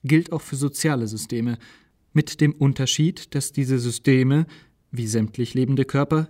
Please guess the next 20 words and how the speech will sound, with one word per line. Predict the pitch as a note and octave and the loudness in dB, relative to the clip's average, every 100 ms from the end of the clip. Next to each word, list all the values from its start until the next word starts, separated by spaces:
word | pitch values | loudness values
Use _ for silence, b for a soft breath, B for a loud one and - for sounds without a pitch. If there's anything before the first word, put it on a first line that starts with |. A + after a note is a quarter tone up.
| - D3+ | -2 -2
dieser | C#3+ D3+ | 0 0
entgegenwirken | D3 D3 - F3+ F#3+ D#3 A#2+ A#2 A#2 | -2 -4 2 6 6 4 2 -2 -4
können | - A2 A2 G#2+ - | -4 -2 -2 -4 -10
beziehungsweise | - - B2+ A#2 A#2 A2 | -8 -2 -2 -2 -2 2
müssen, | C3+ E3+ B2 G#2 | 4 4 2 -2
um | A2 | -4
zu | - A#2+ | -6 -8
überleben. | A2 G#2 G2+ G#2 G#2+ _ _ _ _ _ _ _ _ _ _ _ C#3+ | -6 -4 -4 -6 -10 _ _ _ _ _ _ _ _ _ _ _ 0
Die | |
Gesellschaft | C#3 C3+ D#3 G3 G3+ - | 2 4 2 2 -4 -6
ist | - - | -10 -4
insofern | D#3 C3+ D#3+ F#3+ C3 A#2+ | 0 2 2 2 -2 -2
ein | A#2+ | -2
lebender | A#2+ B2 B2+ B2 | -2 -2 -2 -4
Körper, | C3+ C3 D#3 D#3+ D#3 B B B - | -4 -4 -2 -4 -6 B B B -4
als | D3+ D#3 | -4 -2
sie | D3+ D3+ | -2 0
aufhört | C#3+ F3 - E3+ | 0 -2 -2 -4
zu | - - - | -4 -10 -8
existieren, | C3+ - C#3+ - F3 D3 B2 D3 | -8 -6 -6 -2 2 2 4 2